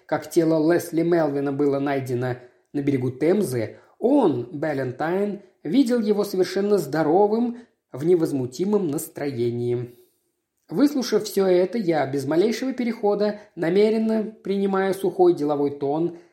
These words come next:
задал моему собеседнику наиболее интересовавший меня вопрос. «Не можете ли вы объяснить, с какой целью господин Мелвилл в известный вам вечер был на Кэстон-стрит?»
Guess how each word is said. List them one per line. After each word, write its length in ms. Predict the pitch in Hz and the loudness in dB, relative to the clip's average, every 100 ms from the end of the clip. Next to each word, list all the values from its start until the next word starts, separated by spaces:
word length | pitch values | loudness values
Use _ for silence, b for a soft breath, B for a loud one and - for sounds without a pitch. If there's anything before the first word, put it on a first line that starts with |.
| B | B
задал 420 | 131 160 160 254 | -2 0 2 2
моему 300 | 240 226 220 | 2 2 0
собеседнику 840 | 220 185 185 - 277 208 160 - | -2 -4 -4 0 2 4 2 0
наиболее 800 | 131 156 190 156 220 233 214 220 | -2 0 0 2 2 2 0 0
интересовавший 840 | 170 - 139 127 123 147 170 - | -4 -4 -8 -6 -6 -6 -6 -6
меня 300 | 147 117 117 | -4 -4 -4
вопрос. 600 | 123 113 - 135 - - _ _ _ _ _ _ _ _ _ - | -4 -4 -4 -4 -4 -10 _ _ _ _ _ _ _ _ _ 0
«Не 80 | |
можете 360 | 185 294 294 285 | 4 4 4 2
ли 120 | 262 | 0
вы 240 | 233 240 247 | 0 0 0
объяснить, 720 | - 202 220 226 233 190 - | 0 0 0 0 0 0 -2
с 40 | |
какой 320 | - 165 214 220 | -4 -2 -2 -2
целью 420 | - 247 190 170 | -2 2 4 4
господин 460 | 156 - 160 170 | 2 -2 0 0
Мелвилл 640 | 165 180 196 190 214 233 B B - | 2 2 2 2 2 0 B B -8
в 140 | 156 | -6
известный 600 | 180 196 170 190 180 185 | -4 -4 0 0 2 2
вам 240 | 170 165 | 2 0
вечер 400 | 156 226 - 220 | 0 -2 -2 -2
был 440 | 170 143 196 202 196 | 2 6 6 4 0
на 240 | 160 151 | -4 -4
Кэстон-стрит?» 1160 | - 143 160 - 156 160 - - - 143 135 - | -6 -8 -8 -8 -6 -6 -8 -18 -8 -6 -8 -12